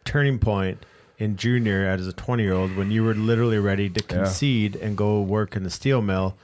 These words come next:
Speaker 1: And then the other one was you almost conceded, uh, to Wade Belak's brother if he won. So there's two
Speaker 2: <laughs>
Speaker 1: crucial moments where you were about to bow out
Speaker 2: Yeah.
Speaker 1: and, and you didn't.
Speaker 2: No,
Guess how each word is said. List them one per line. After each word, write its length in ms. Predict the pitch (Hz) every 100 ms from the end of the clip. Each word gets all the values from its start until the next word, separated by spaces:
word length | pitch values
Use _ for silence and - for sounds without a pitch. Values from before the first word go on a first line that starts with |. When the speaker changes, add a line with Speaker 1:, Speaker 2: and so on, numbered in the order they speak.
| - - - -
Speaker 1:
And 100 | 107
then 120 | 110
the 100 | 110
other 160 | 131 131
one 320 | 117 110 113
was 240 | 110 98
you 140 | 107 101
almost 420 | 107 123 120 -
conceded, 720 | - 101 - 113 104 101 85 - _ _ _ -
uh, 180 | 95 90
to 140 | -
Wade 260 | 98 101 92
Belak's 380 | 107 101 95 -
brother 380 | - 156 143 135
if 300 | 127 120 -
he 280 | 113 117
won. 220 | 123 117 104
So 140 | 135
there's 180 | 135 139
two 340 | 131 175 175
Speaker 2:
<laughs> 120 | 139
Speaker 1:
crucial 360 | 123 170 131 160
moments 580 | 131 135 139 120 104 -
where 120 | 117
you 200 | 113 117
were 80 | 120
about 280 | 107 110 110
to 80 | 98
bow 280 | 98 104 104
out 160 | 101
Speaker 2:
Yeah. 340 | 104 107 104 90
Speaker 1:
and, 80 | 110
and 140 | 113
you 80 | 110
didn't. 400 | 117 104 85 92
Speaker 2:
No, 440 | 101 104 101 92